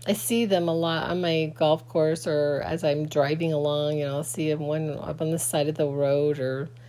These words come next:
I love them. I think they are so beautiful, but I also have this sadness about <laughs> them eating pets, you know, stealing dogs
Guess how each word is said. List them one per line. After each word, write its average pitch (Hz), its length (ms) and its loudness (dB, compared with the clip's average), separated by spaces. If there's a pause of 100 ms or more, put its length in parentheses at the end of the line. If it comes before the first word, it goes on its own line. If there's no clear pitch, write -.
(360)
I 190 100 6
love 185 500 4
them. 135 280 0
I - 120 -6
think 214 260 0
they 170 160 0
are 156 140 0
so 151 260 -2
beautiful, 151 720 -2 (100)
but 160 160 0
I 156 120 0
also 165 500 -2
have 160 240 -4
this 156 160 0
sadness 147 720 -6 (140)
about 147 500 -2 (760)
<laughs> - 840 -8
them 185 280 2
eating 170 640 0 (800)
pets, - 720 2
you 196 80 2
know, 208 400 2 (180)
stealing 180 640 -2
dogs 160 720 2